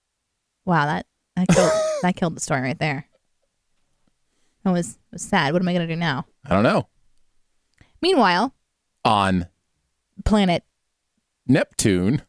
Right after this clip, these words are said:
Speaker 2: <laughs>
Speaker 1: there
Speaker 2: was
Speaker 1: a
Speaker 2: whale
Speaker 1: named
Speaker 2: Roger
Speaker 1: Roger
Speaker 2: decided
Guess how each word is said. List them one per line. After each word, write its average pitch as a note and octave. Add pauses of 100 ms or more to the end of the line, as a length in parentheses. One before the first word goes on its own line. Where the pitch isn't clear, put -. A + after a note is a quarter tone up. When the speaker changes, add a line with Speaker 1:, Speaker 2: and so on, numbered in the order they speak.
(120)
Speaker 2:
<laughs> - (3250)
Speaker 1:
there G3 (260)
Speaker 2:
was G2+
Speaker 1:
a F3 (140)
Speaker 2:
whale F3+ (920)
Speaker 1:
named F#3+ (460)
Speaker 2:
Roger A#2+ (480)
Speaker 1:
Roger B3+ (540)
Speaker 2:
decided F#2